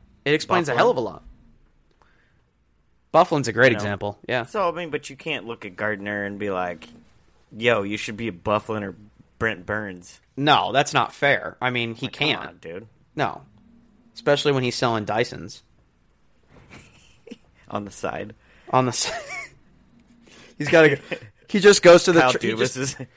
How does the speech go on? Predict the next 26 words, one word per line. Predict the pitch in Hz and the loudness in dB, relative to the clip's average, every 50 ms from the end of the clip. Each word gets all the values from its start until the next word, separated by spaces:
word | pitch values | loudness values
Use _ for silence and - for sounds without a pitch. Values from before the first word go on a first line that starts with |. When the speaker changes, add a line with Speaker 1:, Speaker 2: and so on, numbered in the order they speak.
| _ _ | _ _
Speaker 2:
it's | - 156 - 147 | -4 -2 0 0
Speaker 1:
just | 143 196 131 | 0 0 0
Speaker 2:
actually | 123 156 - - 202 185 151 135 | -2 -2 -2 -4 -4 -4 -4 -6
Dubas | 120 - - 107 104 95 123 123 123 131 120 - - | -8 -12 -18 -20 -12 -8 -6 -6 -4 -4 -6 -8 -6
Dyson. | - 110 104 113 131 - - 101 98 - | -4 -4 -2 -2 -4 -6 -12 -14 -14 -12
<laughs> | 131 127 - _ 110 - | -12 -14 -14 _ -20 -8
Speaker 1:
Dubas | - 156 147 147 143 143 214 214 - - - | -4 -2 0 0 -2 -2 -6 -8 -10 -12 -14
Dyson. | - 110 110 104 - - - | -14 -12 -12 -12 -12 -12 -12
He | 147 | -4
just, | 143 160 160 - - - | -2 0 0 0 -2 -4
he | 156 180 | -4 -2
just | 165 185 180 - | 0 0 2 4
goes | - 143 139 127 | 6 6 6 8
around | 131 131 131 131 127 | 6 6 6 4 4
the | 123 | 2
greater | 101 120 123 123 120 123 117 | 2 2 4 4 4 4 2
Toronto | - - 123 120 117 120 117 117 | 0 0 2 4 4 4 4 4
area | 110 101 113 117 117 113 110 110 107 107 - _ - | 4 4 4 4 4 4 4 2 2 0 -2 _ -8
just | 127 123 - - | -8 -6 -6 -2
selling | - 139 131 127 131 123 113 | 0 0 2 2 0 -2 0
vacuum | 98 110 107 107 - 120 117 113 | 0 0 0 0 0 -4 -8 -8
cleaners | - - 117 110 110 110 - - | -8 -8 -6 -6 -6 -6 -6 -8
to | 113 | -8
make | 110 107 107 107 - | -6 -6 -6 -4 -4
up | 107 107 - - | -6 -6 -8 -10
for | - - 110 104 104 - | -10 -6 -6 -6 -6 -6